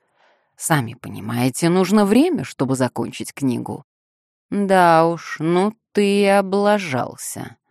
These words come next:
Это была Сандра, по обыкновению пившая из стакана красное вино с колой, без сахара и льдом. «Да, да, я знаю, но я не... она не», она вздохнула.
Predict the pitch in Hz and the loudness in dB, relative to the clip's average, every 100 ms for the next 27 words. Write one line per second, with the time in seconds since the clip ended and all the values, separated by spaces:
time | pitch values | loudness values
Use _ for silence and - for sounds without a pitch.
0 | _ _ _ 240 - 208 180 170 165 - | _ _ _ -6 -4 -4 -4 -6 -8 -8
1 | - 117 98 107 101 104 - - - 139 | -4 -4 -4 -10 -12 -14 -18 -20 -4 2
2 | 127 123 127 135 127 123 170 185 160 139 | 2 2 -2 -2 -2 -2 -2 -2 -4 -6
3 | - 165 - - 131 120 - 123 - 147 | -8 -10 -8 -6 -6 -6 -6 -6 -4 -6
4 | 135 120 - 131 123 - 123 120 127 127 | -4 -4 -4 -2 -4 -4 -4 -2 -2 -2
5 | 123 - - 160 185 190 190 - - - | -4 -10 -4 0 0 -2 -6 -14 -14 -6
6 | 139 - - 131 120 - 135 131 131 123 | -4 -4 -6 -6 -4 -4 -2 0 -2 -2
7 | 123 - - _ _ _ _ _ _ _ | -6 -8 -14 _ _ _ _ _ _ _
8 | - 156 151 127 131 127 - _ _ - | -4 2 2 2 -2 -2 -6 _ _ -2
9 | 127 131 147 127 110 131 _ - - - | -2 0 0 0 -2 -10 _ -20 -20 -20
10 | - _ 151 143 135 - 160 160 165 160 | -20 _ -4 -4 -4 -4 -2 0 0 0
11 | 160 156 - _ _ _ _ 165 170 185 | -2 -4 -8 _ _ _ _ 0 2 2
12 | 196 196 190 - _ _ _ _ _ _ | 2 2 0 -2 _ _ _ _ _ _
13 | 139 143 151 156 135 151 143 - 131 110 | -8 -6 -6 -10 -12 -12 -10 -8 -6 -6
14 | - - | -12 -18